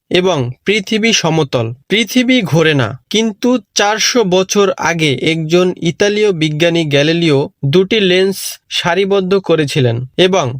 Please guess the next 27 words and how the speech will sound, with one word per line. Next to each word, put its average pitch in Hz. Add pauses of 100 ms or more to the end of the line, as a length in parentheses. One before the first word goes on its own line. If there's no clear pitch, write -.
(140)
বিশ্বাস 185
করেছিলেন 196
যে 151 (180)
এর 180
মাধ্যমে 170
দূরবর্তী 185
বস্তুগুলো 160
কাছ 175
থেকে 202
দেখা 170
যেতে 160
পারে। 120 (220)
পৃথিবীতে 214 (120)
আগে 175
ছোট 185
আকারের 196 (140)
টেলিস্কোপ 185
ছিল, 120 (160)
তবে 196
সেগুলো 185 (100)
কেবল 185
সামরিক 180
এবং 156
নৌ 185
অভিযানে 180
ব্যবহৃত 156
হতো। 127